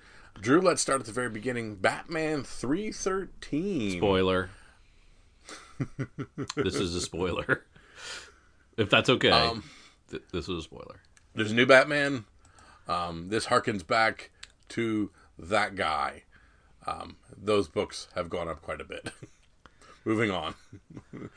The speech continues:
Speaker 1: I'll
Speaker 2: we
Speaker 1: give
Speaker 2: could,
Speaker 1: people a little bit of
Speaker 2: I mean,
Speaker 1: time.
Speaker 2: you could tell them who it is. We've just said a spoiler. I mean, <clears throat> unless you don't wanna, I don't know. What, what do you
Speaker 1: Spoiler,
Speaker 2: think?
Speaker 1: spoiler for first appearance of Tim Fox.
Speaker 2: And I guess he's gonna be Batman in the future state.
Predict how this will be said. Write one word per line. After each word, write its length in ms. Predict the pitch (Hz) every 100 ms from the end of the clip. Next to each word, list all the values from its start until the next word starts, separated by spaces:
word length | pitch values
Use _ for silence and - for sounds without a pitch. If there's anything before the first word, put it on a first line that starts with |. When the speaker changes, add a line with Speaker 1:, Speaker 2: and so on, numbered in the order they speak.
| -
Speaker 1:
I'll 80 | 311
Speaker 2:
we 80 | 147
Speaker 1:
give 120 | 151
Speaker 2:
could, 80 | 180
Speaker 1:
people 200 | 151 123
a 20 | 110
little 180 | 107 90
bit 100 | 85
of 60 | -
Speaker 2:
I 40 |
mean, 80 | 180
Speaker 1:
time. 80 | 220
Speaker 2:
you 80 | 254
could 160 | 180 139
tell 220 | 127 165
them 160 | 120
who 160 | 113 98
it 60 | 113
is. 200 | 123 95
We've 160 | 101
just 180 | 127 117
said 160 | 131 120
a 60 |
spoiler. 520 | - 95 90 67 73
I 40 | 76
mean, 300 | 82 82 85 - - 101
<clears throat> 360 | 98 - - -
unless 220 | 95 92
you 60 | 95
don't 140 | 82
wanna, 400 | 85 110 82 95 76
I 100 | 90
don't 180 | -
know. 140 | 50 52 - - -
What, 220 | 117 117
what 100 | 127
do 40 | 117
you 60 |
Speaker 1:
Spoiler, 200 | 110 113 110
Speaker 2:
think? 20 |
Speaker 1:
spoiler 320 | - 110 101 98
for 320 | 107 101 -
first 320 | - 135 -
appearance 360 | 101 113 98 92
of 160 | 85 - - _ -
Tim 340 | - 104 92
Fox. 800 | - - 73 65 - - - - - _ _ _ _ - - - - _ -
Speaker 2:
And 100 | 85
I 40 |
guess 260 | 80 90 82
he's 140 | 80
gonna 160 | 76 73
be 100 | 69
Batman 440 | - - 53 57 57
in 100 | 50
the 60 |
future 300 | - - - -
state. 300 | - -